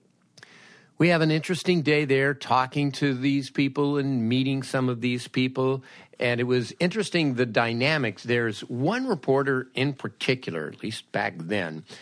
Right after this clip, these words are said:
His name was Curtis Wilkie, and he worked for the Boston Globe. And for some reason, he was the man. Everybody kind of took their cue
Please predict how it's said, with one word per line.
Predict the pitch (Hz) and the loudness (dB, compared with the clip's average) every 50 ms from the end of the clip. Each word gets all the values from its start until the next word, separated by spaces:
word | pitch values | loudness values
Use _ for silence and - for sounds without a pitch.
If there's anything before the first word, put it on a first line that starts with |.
| - - - _ | -20 -20 -20 _
His | - | -2
name | - 180 185 170 | 0 2 2 4
was | 143 120 - | 2 0 -2
Curtis | - - - 202 214 214 214 180 - - | -4 -2 2 2 2 2 2 -2 -2 -4
Wilkie, | - 120 131 151 160 151 - 98 85 73 69 - _ _ - - - - - - - _ _ - | 0 2 2 2 2 -2 -4 -6 -6 -6 -10 -14 _ _ -20 -20 -20 -20 -20 -20 -20 _ _ -2
and | 110 117 117 113 113 113 110 107 | -2 0 0 0 0 -2 -2 -4
he | 98 110 120 117 113 110 110 | -2 -2 0 0 0 0 -2
worked | 113 110 - 107 143 170 170 - - | -2 -4 -2 0 0 0 0 -2 -4
for | 147 | -4
the | 123 104 | -2 0
Boston | 120 123 147 156 147 - - - 135 123 113 | 2 2 2 0 -2 -4 -4 -2 -2 -2 -2
Globe. | 110 - 113 120 120 123 127 110 85 82 - 82 - - - - - - - _ _ | -4 -4 -2 0 2 2 2 0 -2 -4 -8 -12 -16 -18 -20 -20 -20 -20 -20 _ _
And | 123 120 120 120 120 120 120 110 - | 0 0 2 0 0 0 -2 -4 -4
for | - - 123 | -2 -2 -2
some | 113 - - 208 220 220 185 | 0 0 0 2 2 2 2
reason, | 160 185 196 190 151 143 139 123 113 - - _ | 2 2 2 2 2 2 0 0 -2 -6 -14 _
he | - - - 196 190 | -4 -2 0 2 2
was | 175 143 139 135 135 135 135 135 135 120 113 - - - - _ - | 2 4 4 4 6 6 4 4 2 0 -2 -8 -18 -20 -20 _ -10
the | 113 107 123 117 | 0 0 2 2
man. | 110 113 117 120 117 107 90 76 65 - - _ _ _ _ _ _ - - _ _ _ _ _ _ - | 2 2 2 2 2 2 0 -2 -6 -12 -16 _ _ _ _ _ _ -20 -20 _ _ _ _ _ _ 0
Everybody | 165 180 220 214 170 170 160 156 160 | 2 4 4 2 4 2 2 2 0
kind | 147 156 151 147 135 | 0 2 2 2 2
of | 131 131 | 0 0
took | - - 175 - - | -2 -2 -4 0 2
their | 151 135 123 117 | 2 2 2 0
cue | - - - - 143 131 117 107 104 104 101 | -2 -4 0 2 4 4 4 2 2 0 -2